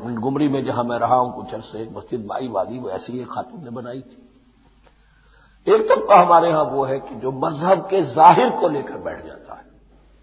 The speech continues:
اس کی روح سے ناآشنا ہو جاتا ہے، تو وہ ایسا ہوتا ہے کہ مچھر چھانتے ہیں اور سموچے اونٹ نگل جاتے ہیں۔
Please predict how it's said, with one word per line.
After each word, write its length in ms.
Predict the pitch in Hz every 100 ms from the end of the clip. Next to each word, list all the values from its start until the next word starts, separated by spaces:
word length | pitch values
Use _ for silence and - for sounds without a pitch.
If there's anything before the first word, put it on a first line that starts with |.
| _ _ _ _
اس 160 | 160 151
کی 180 | 190 196
روح 220 | 214 247 -
سے 100 | 165
ناآشنا 440 | 135 78 - 85
ہو 160 | 82 78
جاتا 240 | - - -
ہے، 340 | - - - - - - - - - - - - - -
تو 80 | 151
وہ 180 | 170 185
ایسا 420 | 170 175 196 170
ہوتا 360 | 165 165 147
ہے 140 | 120 135
کہ 240 | - 139 135 - -
مچھر 380 | 139 156 - 180
چھانتے 520 | - - 147 156 190
ہیں 200 | 175 185
اور 120 | 147
سموچے 440 | 127 139 147 - 302
اونٹ 260 | 135 147
نگل 280 | 117 104 95
جاتے 300 | 98 87 -
ہیں۔ 400 | - - - -